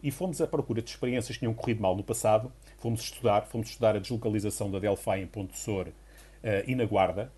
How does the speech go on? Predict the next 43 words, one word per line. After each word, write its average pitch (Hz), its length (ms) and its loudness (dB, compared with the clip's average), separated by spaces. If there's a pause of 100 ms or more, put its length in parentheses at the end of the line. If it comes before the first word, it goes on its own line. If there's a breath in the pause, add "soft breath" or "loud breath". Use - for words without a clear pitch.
(200 soft breath)
para 147 160 6
tentar 143 260 6
compreender 139 500 4
o 127 40 -2
que 156 100 2
é 147 40 2
que - 80 -14
tinha 151 100 4
corrido 139 340 0
mal 120 160 6
com - 140 -6
experiências 113 680 0
muito 190 220 -2
representativas 110 760 -2
daqueles 95 320 -4
territórios, 113 640 4 (400 soft breath)
para 147 200 6
depois 156 260 2
compreendermos 143 640 4
o 139 40 -10
que 165 100 2
é - 20 4
que - 80 -14
podíamos 156 580 -2
utilizar 135 560 2
dali 120 320 4
para 139 240 2
enraizar 127 520 4
esta 117 160 -2
experiência 113 500 -2
em 95 60 -2
Tomar. 76 260 -12
E 147 60 -4
esta 165 120 -6
experiência - 360 -2
em - 20 2
Tomar 117 380 4 (480 soft breath)
foi 151 180 6
uma 147 80 6
experiência, 120 760 4 (340 soft breath)
eh, 117 540 6
que - 100 -10
começou 117 720 4